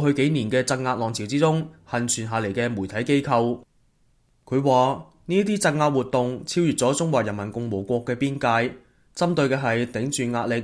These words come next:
繼續工作嘅獨立記者。呢個只能夠證明香港越嚟越變得大陸化，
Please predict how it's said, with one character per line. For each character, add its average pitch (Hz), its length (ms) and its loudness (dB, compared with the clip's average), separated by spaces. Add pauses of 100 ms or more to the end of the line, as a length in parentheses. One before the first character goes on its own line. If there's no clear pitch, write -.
繼 - 80 -4
續 110 200 -6
工 135 180 -4
作 120 140 -2
嘅 113 140 -2
獨 107 140 -6
立 98 200 -8
記 117 160 0
者。 113 340 -2 (640)
呢 175 120 0
個 170 100 8
只 151 140 0
能 151 140 2
夠 135 120 2
證 139 160 0
明 107 400 -4 (120)
香 156 140 -2
港 139 180 2
越 131 120 2
嚟 107 100 0
越 110 140 -2
變 131 160 -2
得 143 80 0
大 110 180 -4
陸 107 120 -2
化， 120 500 0